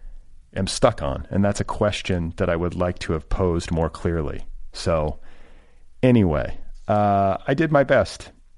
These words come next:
And, you know, my show is not a takedown show. I'm not interested in that. And I'm not really sure how great I am at confrontation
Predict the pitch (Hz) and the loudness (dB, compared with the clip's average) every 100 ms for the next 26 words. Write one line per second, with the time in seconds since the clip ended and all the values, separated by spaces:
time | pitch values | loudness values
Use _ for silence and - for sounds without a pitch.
0 | - - _ _ _ _ - - - - | -20 -20 _ _ _ _ -20 -20 -20 -20
1 | _ _ - 110 110 107 104 120 113 113 | _ _ 0 4 4 4 4 4 6 4
2 | - 135 127 113 110 107 110 - 98 110 | 4 4 4 6 4 4 2 0 0 2
3 | 110 - 117 113 104 104 107 95 95 101 | 0 2 2 2 4 4 4 4 2 0
4 | - 101 101 104 104 104 - - - - | 0 2 2 4 2 0 -4 -18 -18 -18
5 | - - - - 98 98 - 110 117 110 | -20 -20 -20 -4 0 2 4 4 6 4
6 | 107 104 - 104 98 95 90 95 98 98 | 4 2 2 2 2 2 2 2 4 4
7 | 98 98 95 - 95 90 104 95 95 92 | 4 2 2 0 -2 0 0 0 0 0
8 | 92 92 - 98 | 0 0 0 -2